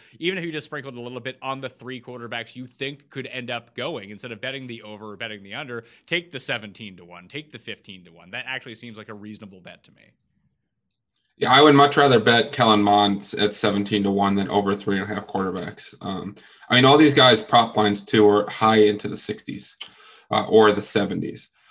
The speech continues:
Speaker 2: I think that first round thing with the quarterback getting the fifth year option is a narrative that we've pushed a lot of years, and outside of Lamar Jackson, hasn't really happened.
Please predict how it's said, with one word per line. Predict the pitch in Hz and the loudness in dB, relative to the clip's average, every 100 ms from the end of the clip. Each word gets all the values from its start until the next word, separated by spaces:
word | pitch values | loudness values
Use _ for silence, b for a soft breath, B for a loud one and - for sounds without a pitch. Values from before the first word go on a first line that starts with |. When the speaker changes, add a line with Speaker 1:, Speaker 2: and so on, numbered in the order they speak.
| b b - | b b -2
Speaker 2:
I | 131 | 0
think | 131 - 285 | 2 2 2
that | 180 160 - | 4 2 0
first | - 139 143 - | 2 4 4 4
round | 131 135 120 131 | 2 4 4 4
thing | 127 | 4
with | 117 | 2
the | 107 | 0
quarterback | - 117 110 113 110 | 2 4 6 4 2
getting | 113 110 | 2 2
the | 104 | 2
fifth | - 110 | 2 0
year | 113 104 | 2 0
option | 107 107 - 107 98 | 0 -2 0 0 0
is | 104 | 0
a | 107 | 2
narrative | 107 117 117 110 | 4 4 4 2
that | 101 | 2
we've | 104 107 | 0 -2
pushed | - 113 113 | 2 2 4
a | 107 | 0
lot | 104 107 104 | 2 2 2
of | |
years, | 104 110 127 127 | 0 0 0 -2
and | 107 | -2
outside | 113 110 113 | -2 0 0
of | 110 | 2
Lamar | 107 107 104 | 4 2 2
Jackson, | 110 110 110 104 - | 0 0 -2 -6 -4
hasn't | 113 107 107 | -2 -2 0
really | 104 104 | 0 0
happened. | 110 110 110 131 | 0 -4 -2 -4